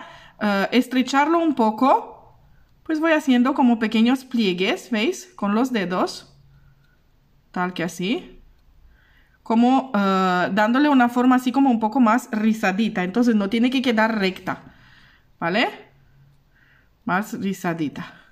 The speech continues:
Perfecto. Necesito un poco más de anchura aquí al interior. ¿Veis? Y ya tengo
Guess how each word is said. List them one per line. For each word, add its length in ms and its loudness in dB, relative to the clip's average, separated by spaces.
Perfecto. 560 -6
Necesito 600 0
un 140 4
poco 220 0
más 220 4
de 80 0
anchura 400 -2
aquí 180 -4
al 140 -2
interior. 680 0
¿Veis? 440 -12
Y 140 -2
ya 140 2
tengo 640 2